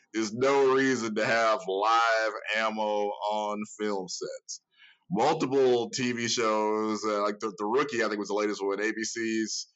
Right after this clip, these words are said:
show about Nathan Fillion being a fifty-year-old cop where it said, "There are gonna be no live ammo. All the gunshots will be done with some form of effects." And I think that's where we need to be right now.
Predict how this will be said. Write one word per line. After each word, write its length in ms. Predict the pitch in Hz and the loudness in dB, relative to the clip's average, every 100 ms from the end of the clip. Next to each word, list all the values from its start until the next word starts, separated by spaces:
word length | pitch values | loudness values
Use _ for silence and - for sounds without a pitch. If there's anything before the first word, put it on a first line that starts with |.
| _ - | _ -6
show 420 | - 127 117 113 | -2 2 4 2
about 280 | 104 110 104 | 2 2 2
Nathan 340 | 113 113 117 | 0 0 -2
Fillion 640 | 107 123 117 110 107 107 101 | -2 0 2 2 2 2 0
being 240 | 110 110 | -2 0
a 80 | 107 | -2
fifty-year-old 680 | - 123 - 110 110 110 107 | 0 -2 0 -2 0 0 -2
cop 240 | 113 110 | -4 -2
where 140 | 110 107 | -2 -2
it 60 | |
said, 260 | - 110 98 - _ _ | -2 -2 -4 -8 _ _
"There 120 | - | -2
are 20 | 120 | 0
gonna 140 | 123 | 0
be 80 | 110 | 0
no 260 | 110 120 | 2 4
live 300 | 123 123 123 | 4 4 4
ammo. 280 | 113 107 104 | 2 0 0
All 640 | 98 95 92 90 110 113 113 | 0 0 -2 0 0 0 -2
the 60 | 110 | -6
gunshots 760 | 110 113 113 - 107 107 - | -2 -2 -2 -2 0 0 -2
will 140 | 107 107 | -6 -4
be 300 | 107 107 107 | -4 -4 -4
done 400 | 95 104 104 101 | -4 -2 -2 -2
with 100 | 101 _ _ _ _ _ _ | -4 _ _ _ _ _ _
some 340 | - 127 123 113 | -6 0 0 0
form 300 | 120 117 107 | -2 0 0
of 160 | 104 | -2
effects." 440 | 101 107 98 - - | -2 -2 -2 -4 -6
And 100 | 98 | -4
I 80 | 98 | -2
think 220 | 131 107 | -2 -2
that's 240 | 117 - | -2 -2
where 120 | 113 | -2
we 120 | 107 104 | -2 -2
need 220 | 107 92 | -2 -4
to 60 | |
be 160 | 80 92 | -4 -4
right 220 | 85 78 | -4 -8
now. 80 | - | -12